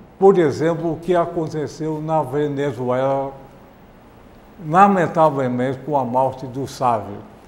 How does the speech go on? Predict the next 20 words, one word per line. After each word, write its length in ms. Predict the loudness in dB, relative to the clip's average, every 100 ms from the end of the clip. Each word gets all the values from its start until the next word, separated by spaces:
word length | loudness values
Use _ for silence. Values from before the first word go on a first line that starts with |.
| 0
A 140 | 2
Venezuela 1000 | 4 2 0 -2 -2 0 2 2 2 -2 -10 -18 -8
deu 160 | -2 0
um 160 | 0
salto 800 | -2 -4 6 6 6 0 -6 -8 -10 -18 -20 -20 -20 -16 -4
na 100 | -2
América 480 | -2 -4 -4 -2
Latina 480 | 0 0 -4 -6 -6 -8 -16 -20 -14
maior 400 | -2 2 6 6
que 160 | 4 -2
qualquer 460 | 0 0 2 2 2
coisa. 460 | 4 4 4 -2 -6 2
Hoje 380 | 8 8 8
é 100 | 4
um 120 | 2 2
país 560 | 4 6 6 2 -2 -10 -6
que 180 | -6 -6 -2
tem 240 | 0 0
educação, 960 | 0 0 0 0 2 2 2 0 0 -2 -12 -20 -20 -20 -20 -20 -20 -20 -20 -20 -20 -20 -20 -20 -20 -20 -20 -20 -20 6
alimentação, 1040 | 8 8 6 4 2 0 -4 0 0 0